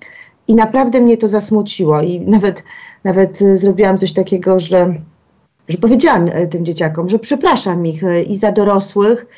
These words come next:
i za, znaczy za wszystkich dorosłych, za rodziców, za nauczycieli, pedagogów, którzy tego nie słuchają w jakikolwiek sposób i z jakichkolwiek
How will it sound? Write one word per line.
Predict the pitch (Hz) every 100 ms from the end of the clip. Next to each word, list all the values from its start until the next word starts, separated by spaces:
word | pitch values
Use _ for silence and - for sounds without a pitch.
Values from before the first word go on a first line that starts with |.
| - - -
i | 202
za, | 175 190 180 180 190
znaczy | 190 160
za | 196
wszystkich | 262 262 180
dorosłych, | 175 165 160 165
za | 156
rodziców, | 165 175 233 220 180 160
za | 156
nauczycieli, | 151 156 175 160 220 240 214 190
pedagogów, | - 170 160 185 220
którzy | - 196 190
tego | 196 180
nie | 190 190
słuchają | 190 185 196 185 185 185
w |
jakikolwiek | 185 175 - 190 175 180
sposób | - 185 175 170 -
i |
z | 170
jakichkolwiek | 180 175 - 185 180